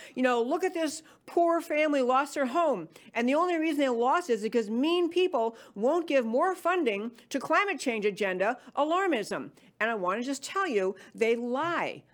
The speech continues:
They lie to you because they know these facts. As you saw from that graph, let me share just a few other facts with you. Even the famous Inter-, Intergovernmental Panel on Climate Change,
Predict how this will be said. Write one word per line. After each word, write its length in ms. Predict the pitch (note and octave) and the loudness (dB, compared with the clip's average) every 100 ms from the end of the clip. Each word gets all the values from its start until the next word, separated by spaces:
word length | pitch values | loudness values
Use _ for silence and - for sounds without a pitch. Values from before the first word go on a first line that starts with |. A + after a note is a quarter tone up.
| _ | _
They 280 | G3+ A3 A#3+ | 0 0 -2
lie 380 | A#3 B3 C4+ E4+ E4+ | -6 -2 0 0 -2
to 120 | B3+ | -4
you 160 | E3+ E3 | -2 -2
because 300 | G#3+ C#4 C#4 | -2 -2 0
they 100 | C4 | 2
know 260 | B3 C4+ | 2 2
these 220 | C4+ A#3+ | 0 -4
facts. 460 | - C4 C3+ - - - _ | -4 -2 -2 -6 -20 -20 _
As 140 | F3 | -6
you 80 | F#3 | -4
saw 240 | F3+ F#3+ F#3 | -2 -2 -2
from 120 | F#3 | -6
that 120 | - | -6
graph, 300 | B3 C4+ E4+ - - | -2 0 -2 -6 -12
let 80 | A#4 | -4
me 40 | F#4 | -2
share 220 | D4 A#3+ | 0 -2
just 140 | A3+ | -2
a 80 | G3 | -6
few 200 | A3 C4 | -2 -2
other 280 | - A3 A3+ | 0 -2 -2
facts 340 | G3+ F#3 F#3 | 0 -2 -2
with 200 | F3+ E3 | -10 -8
you. 180 | D#3+ - - - - | -8 -10 -14 -18 -4
Even 440 | B3 D#4 F#4 F#4 - | -2 0 0 -2 -4
the 120 | A#3+ A#3 | -6 -2
famous 480 | B3+ B3 G3+ E3+ | -2 -2 -2 -6
Inter-, 400 | - D4 - F#4+ F#4 C#4+ - | -4 -6 -4 -8 -8 -12 -6
Intergovernmental 920 | C4 D4+ F4+ C#4 C4 B3+ G#3 F#3 F#3 - _ - | -6 -4 -2 -2 0 -2 -2 -4 -6 -16 _ -6
Panel 440 | D4 C#4 D4 C#4 | -4 0 -2 -2
on 120 | B3+ | -6
Climate 420 | B3 C#4 A#3 G#3+ - | -4 -2 -2 -4 -8
Change, 340 | G3 D#3 | -8 -8